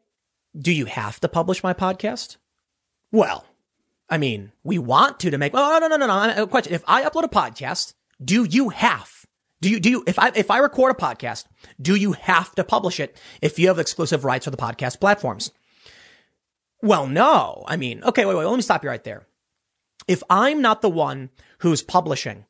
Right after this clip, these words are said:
because I license my content to you, what happens when you say, "Not this episode, but we appreciate it. Here's your money"? I still get paid, but then my content doesn't appear. In fact,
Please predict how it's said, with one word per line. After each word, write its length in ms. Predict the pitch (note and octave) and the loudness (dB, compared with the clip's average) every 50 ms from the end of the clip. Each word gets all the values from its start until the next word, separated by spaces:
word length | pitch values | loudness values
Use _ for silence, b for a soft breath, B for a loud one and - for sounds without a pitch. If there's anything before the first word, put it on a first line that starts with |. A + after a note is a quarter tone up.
| _ _ | _ _
because 180 | - D3+ E3 E3 | -8 -4 -2 0
I 80 | D3 C#3 | 0 0
license 500 | C#3 C#3 C#3+ F#3 F#3 - G#3 G3+ E3 E3+ | 2 2 4 4 2 2 0 -2 0 0
my 140 | E3+ D#3+ | 0 0
content 480 | D3+ - D#3+ D3+ C#3+ - D3 D3 - - | 0 0 -2 -4 -4 -4 -6 -10 -8 -8
to 140 | - D#3 C3+ | -6 -4 -2
you, 380 | C3+ E3 F3 B2 G2 G2 G#2+ - _ b b b b b b b b | 0 0 0 0 -2 -8 -16 -20 _ b b b b b b b b
what 240 | - D#3+ B3 C4 A#3 | 2 2 2 4 4
happens 400 | A3 A#3 A3+ A3+ A3+ G#3+ E3 D#3+ | 4 4 4 4 2 0 0 0
when 140 | F#3 F#3+ G3+ | -2 0 0
you 60 | F#3+ | 0
say, 280 | - F#3+ E3+ D#3 - _ - | 0 0 0 -2 -4 _ -6
"Not 320 | D3 F3+ - - - C#3+ | -2 -2 -2 -2 -2 -2
this 180 | D#3+ D#3+ - E3 | -2 -2 0 -2
episode, 500 | B2+ - B2 - - C3 G#2 G2+ G#2 - - | -4 -4 -6 -6 -6 -6 -6 -8 -10 -4 -2
but 120 | G3 G#3+ | 0 0
we 120 | B3 C4 B3 | 2 2 0
appreciate 520 | A#3+ - - E4 C4 - - D3+ C3 B2 | 0 0 -2 -2 -2 0 0 -2 -2 -2
it. 180 | A#2+ - - _ | -4 -8 -12 _
Here's 260 | - E3+ E3 D#3 C3 | -2 0 0 0 0
your 100 | D3 C#3+ | 0 -2
money"? 300 | D#3 G3 G3 C3+ F#2 - _ _ _ _ _ - | 0 -2 -2 -2 -4 -10 _ _ _ _ _ -2
I 80 | D#3+ | -2
still 200 | D3 - - E3+ | 0 2 4 4
get 180 | D#3 D#3 C3 - | 4 2 0 0
paid, 340 | - A3 A#3+ G#3 E3 D3+ - B B B B B B B B B | 0 2 2 2 0 0 -4 B B B B B B B B B
but 100 | - - | 0 2
then 120 | A3+ A3+ | 2 4
my 100 | G#3+ G3 | 4 2
content 380 | - F3+ F3+ F#3 F3 F#3 - C3 | 2 0 0 0 0 0 -2 -2
doesn't 220 | C3+ B2 C#3+ D3+ | -4 -4 -4 -4
appear. 380 | D#3 - - C4 F#3 B2 A#2+ - | -6 -4 -2 0 0 -2 -2 -4
In 100 | - F3 | -6 -4
fact, 400 | - - A#3+ A#3+ A#3 - - | 0 2 2 2 2 0 -6